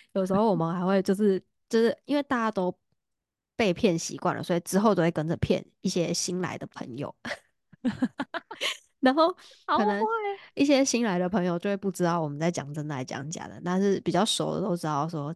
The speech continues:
Speaker 1: 真，每一句话都是假的。可我有时候
Speaker 2: 都是干话。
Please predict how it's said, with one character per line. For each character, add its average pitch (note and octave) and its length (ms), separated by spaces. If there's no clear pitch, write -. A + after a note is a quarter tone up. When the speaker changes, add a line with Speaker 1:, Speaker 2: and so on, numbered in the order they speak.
Speaker 1:
真， F#3 280
每 D#3 180
一 E3 40
句 G3 120
话 F#3+ 200
都 D3+ 100
是 D#3 80
假 - 280
的。 - 80
可 G#3+ 160
我 C4+ 100
有 F3 140
时 - 80
候 F#3+ 100
Speaker 2:
都 A3 60
是 D#3+ 60
干 D3+ 80
话。 C#3+ 160